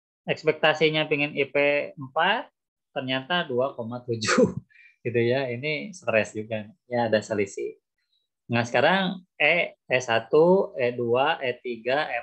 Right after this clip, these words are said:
empat. E dua. Hitungnya adalah ini dan pojok sini ya. Selalu dikalikan ya. Dibagi empat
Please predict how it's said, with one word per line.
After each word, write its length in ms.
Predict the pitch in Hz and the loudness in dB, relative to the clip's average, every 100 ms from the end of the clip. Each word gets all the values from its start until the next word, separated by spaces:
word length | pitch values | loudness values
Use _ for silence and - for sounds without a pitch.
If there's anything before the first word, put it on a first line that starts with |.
| 120 | -10
empat. 480 | 120 123 110 101 _ _ _ - | -4 0 0 -2 _ _ _ -4
E 80 | 131 | 2
dua. 400 | 151 165 139 - _ _ _ _ _ _ _ - _ - | 6 6 4 -2 _ _ _ _ _ _ _ -20 _ -18
Hitungnya 720 | 113 120 113 113 139 190 - | -4 -2 -2 -2 -2 -2 -4
adalah 560 | 123 110 110 151 214 - _ _ _ _ _ _ _ _ _ _ _ _ _ _ - | -4 -4 -2 -2 -2 -8 _ _ _ _ _ _ _ _ _ _ _ _ _ _ -8
ini 400 | 120 113 156 202 | -6 -4 -2 -2
dan 240 | 143 147 | -2 -4
pojok 400 | 139 113 135 147 | -4 -2 -2 -4
sini 480 | - 190 202 175 160 | -6 -6 -4 -4 -6
ya. 160 | 170 190 _ _ _ _ _ _ _ _ _ _ _ _ _ _ | -10 -12 _ _ _ _ _ _ _ _ _ _ _ _ _ _
Selalu 480 | - 131 131 151 135 | -2 0 2 0 -2
dikalikan 640 | - 120 123 - 107 95 _ _ _ _ _ _ | -4 -4 -4 -8 -14 -16 _ _ _ _ _ _
ya. 240 | - 135 _ _ _ _ _ _ _ _ _ _ _ - | -20 -20 _ _ _ _ _ _ _ _ _ _ _ -2
Dibagi 720 | 120 110 104 113 156 226 - _ _ _ _ - _ _ _ _ _ _ - | 2 2 2 4 2 2 -4 _ _ _ _ -20 _ _ _ _ _ _ -12
empat 160 | 107 | -12